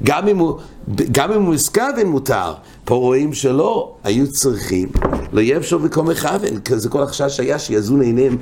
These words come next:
ויהנו. רואים כמוני שזה כל שהוא מכוון אסור, גם לא יהיה אפשר, אומרת הגמרא, ותסברם,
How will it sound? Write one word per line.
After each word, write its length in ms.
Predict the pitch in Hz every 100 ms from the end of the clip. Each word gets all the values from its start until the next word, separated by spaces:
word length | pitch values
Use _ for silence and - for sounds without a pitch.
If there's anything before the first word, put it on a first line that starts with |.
| -
ויהנו. 540 | 135 139 147 185 247 247 - - -
רואים 260 | 113 127 127
כמוני 400 | 131 131 208 180
שזה 280 | 120 127 113 95
כל 200 | - 160
שהוא 180 | 160 160
מכוון 400 | 151 - 208 175
אסור, 440 | 151 143 208 175 170 - -
גם 240 | 120 120
לא 120 | 127
יהיה 140 | 123 120
אפשר, 160 | 117
אומרת 160 | 107 107
הגמרא, 320 | 104 135 151 120 - -
ותסברם, 1400 | 107 - 117 170 131 165 120 113 117 117 113 120 107